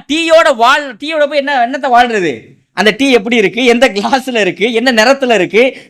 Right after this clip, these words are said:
சக்கரை கம்மியா இருக்கா, அதிகமா இருக்கா, என்ன டேஸ்ட்ல இருக்கு, அடியில சக்கரை இருக்கா, அதை அப்படியே ரசிச்சு ருசி வாழ்ந்து குடிக்கணும்" அப்படிங்கிறான். டீயோட வாழ்ந்து அதை அனுபவி. இதுதான் எல்லாத்துலயும் இஸ்லாம் சொல்லக்கூடியது. தொழுகையா? அதோட வாழ்.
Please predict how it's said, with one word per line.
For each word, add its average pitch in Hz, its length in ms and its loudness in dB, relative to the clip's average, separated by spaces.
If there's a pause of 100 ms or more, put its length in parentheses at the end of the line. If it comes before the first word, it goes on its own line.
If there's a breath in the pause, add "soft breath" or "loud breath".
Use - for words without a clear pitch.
சக்கரை 277 300 2
கம்மியா 262 340 0
இருக்கா, 247 180 0
அதிகமா 233 380 2
இருக்கா, 190 180 0
என்ன 262 400 -2
டேஸ்ட்ல 247 440 2
இருக்கு, 208 500 0 (220 soft breath)
அடியில 294 340 -2
சக்கரை 240 340 0
இருக்கா, 226 600 0
அதை 202 200 -4
அப்படியே 269 320 -4
ரசிச்சு 240 480 -4
ருசி 285 360 -2 (120)
வாழ்ந்து 302 580 2
குடிக்கணும்" 269 280 0
அப்படிங்கிறான். 220 480 0 (420)
டீயோட 311 400 4
வாழ்ந்து 339 600 0
அதை 269 100 0
அனுபவி. 202 640 -4 (480)
இதுதான் 170 420 -2
எல்லாத்துலயும் 185 600 0
இஸ்லாம் 254 400 2
சொல்லக்கூடியது. 165 580 -2 (380)
தொழுகையா? 247 560 4
அதோட 233 240 0
வாழ். 180 360 0